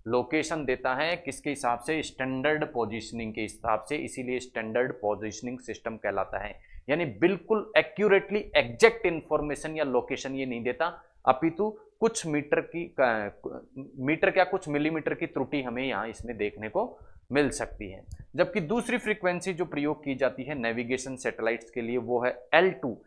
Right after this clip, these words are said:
और ये मिलिट्री उपयोग के लिए ये क्या किया जाता है, काम में लिया जाता है।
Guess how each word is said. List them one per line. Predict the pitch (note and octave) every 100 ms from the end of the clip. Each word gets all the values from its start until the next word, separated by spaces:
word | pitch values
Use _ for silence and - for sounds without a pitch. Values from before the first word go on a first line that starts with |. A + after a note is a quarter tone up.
| _ _ D3+
और | D3
ये | B2 A3+
मिलिट्री | D3 B2+ B2+ C3+ C#3+
उपयोग | E3 - C#3 B2+ -
के | B2+
लिए | A2+ A2
ये | A2
क्या | A2 A#2+
किया | A2+ A#2 A2+
जाता | A2+ G#2+
है, | B2+
काम | C#3 G#2+ G#2+
में | G#2+ A2+
लिया | G#2+ G#2+
जाता | A2+ C3
है। | C3 E3 -